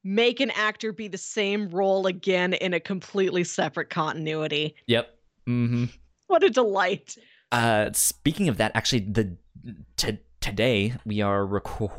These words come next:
Speaker 2: recording on J-, July nineteenth. Uh, they j-, j-, just released Marvel Ultimate Alliance three, which is a video g-, game
Speaker 1: Ah.
Speaker 2: on Nintendo Switch.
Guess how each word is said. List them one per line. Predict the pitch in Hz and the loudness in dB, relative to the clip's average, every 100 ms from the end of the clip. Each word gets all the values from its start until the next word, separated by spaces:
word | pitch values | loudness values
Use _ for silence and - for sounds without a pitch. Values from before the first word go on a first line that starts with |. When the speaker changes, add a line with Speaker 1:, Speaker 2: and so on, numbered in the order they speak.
| 95 | 0
Speaker 2:
recording | - 101 101 98 - 107 120 110 104 | 2 2 4 2 2 2 2 2 0
on | 98 98 98 98 92 | 0 0 2 0 -2
J-, | 95 | -4
July | 104 110 95 98 104 | 0 0 0 0 0
nineteenth. | 98 90 - 135 117 - - - - _ _ _ _ | 0 -2 -2 0 0 -2 -8 -18 -20 _ _ _ _
Uh, | 110 104 101 95 92 | 0 2 2 0 -2
they | 90 113 101 | -2 -2 -2
j-, | 95 113 120 | 0 0 0
j-, | 110 113 | 0 0
just | 107 - 135 - | 2 2 2 -2
released | 143 131 113 110 - - - | -2 0 0 -2 -4 -8 -4
Marvel | 107 123 139 143 - | 0 0 2 2 2
Ultimate | 113 110 110 107 - | 0 0 -2 -4 -2
Alliance | 101 92 98 95 92 95 - | 0 2 2 2 0 -2 -4
three, | - - 82 87 85 - - | -6 -8 -6 -6 -8 -14 -12
which | 87 98 | -10 -6
is | 87 80 - | -6 -6 -8
a | 85 85 85 | -8 -6 -4
video | 110 131 120 107 | 0 2 2 2
g-, | 104 | 0
game | 101 123 101 98 98 - | 2 2 2 0 -2 0
Speaker 1:
Ah. | 277 175 - | 0 0 -2
Speaker 2:
on | - 98 98 | 0 0 0
Nintendo | 90 87 - 85 | -2 -2 -2 -4
Switch. | - 73 - | -4 -10 -10